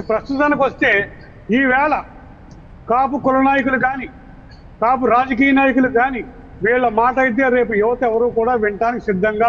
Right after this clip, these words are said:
లేరు. మేము త్వ-, ఈ మధ్య మేము నిర్ణయించుకున్నది ఏమిటంటే, ఇప్పటిదాకా మేము మా నాయకుల మాటలు విన్నాం, దానివల్ల మీ యువతకు మేము ఏ విధమైన న్యాయం చేయలేకపోయాం. ఇందులో సిగ్గుపడి పని ఏమీ లేదు. మా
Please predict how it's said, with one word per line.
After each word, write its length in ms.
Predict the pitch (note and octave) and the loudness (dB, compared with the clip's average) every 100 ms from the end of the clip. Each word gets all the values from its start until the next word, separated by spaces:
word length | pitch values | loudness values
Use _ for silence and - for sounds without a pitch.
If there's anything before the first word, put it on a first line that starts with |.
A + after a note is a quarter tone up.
| G#3+ | 2
లేరు. 380 | F#3+ G3+ G3 G#3+ A3+ G3 - - - - - - - - - - - - - - - - D3 | 2 4 2 2 2 0 -4 -18 -20 -20 -20 -20 -20 -20 -20 -20 -20 -20 -20 -20 -18 -8 -4
మేము 240 | F#3+ C4 B3+ | -2 -2 -2
త్వ-, 240 | A#3 G#3 A3 | 0 2 2
ఈ 20 | |
మధ్య 260 | B3 B3 B3+ | 2 0 0
మేము 200 | B3+ B3 | 0 2
నిర్ణయించుకున్నది 580 | A#3+ B3+ B3+ A#3 B3+ A#3+ | 0 0 -2 -2 0 0
ఏమిటంటే, 480 | A#3+ A#3+ A3+ F3+ G#3+ G#3+ - - - - - - - - - A#3 | 0 0 -2 -2 -2 -2 -4 -16 -20 -20 -20 -20 -20 -20 -6 -4
ఇప్పటిదాకా 680 | B3 D4 C#4 C4+ C4 D4 C#4+ C4 | -2 -2 2 2 2 0 0 2
మేము 200 | C4+ D4 D#4+ - - A#3+ | 2 0 -2 -6 -8 -2
మా 100 | C4 | 0
నాయకుల 400 | A#3+ C4 C#4+ D4 C#4 | 0 -2 0 0 0
మాటలు 240 | C#4+ C4+ B3+ | 0 0 0
విన్నాం, 300 | C4 C4 - - - F3 | 0 0 -2 -10 -14 -4
దానివల్ల 540 | A3+ B3 A#3+ A#3 C#4 C4+ | -2 0 -2 -2 -2 0
మీ 80 | C4+ A#3+ | 0 0
యువతకు 280 | C4+ C4 C4+ | -2 -2 -2
మేము 160 | C4+ | 0
ఏ 120 | A3+ C4+ | -2 -2
విధమైన 340 | C#4+ D4 C#4+ | -2 -2 -2
న్యాయం 320 | D4 D4 D4+ B3+ | -2 -2 -2 -2
చేయలేకపోయాం. 520 | C#4 C4+ B3 C4 G#3 - - - - - A3 | -2 -2 -2 -4 -4 -8 -20 -20 -20 -10 -4
ఇందులో 260 | A#3+ C#4+ | -2 -2
సిగ్గుపడి 480 | B3 A#3+ C4+ D4 D4+ | -4 -4 -2 0 -2
పని 240 | B3+ C#4 C4+ C#4 | 0 0 2 2
ఏమీ 200 | C#4+ C#4+ | 0 0
లేదు. 160 | B3 F3 - - - - | 0 -2 -10 -20 -20 -14
మా 100 | - | -4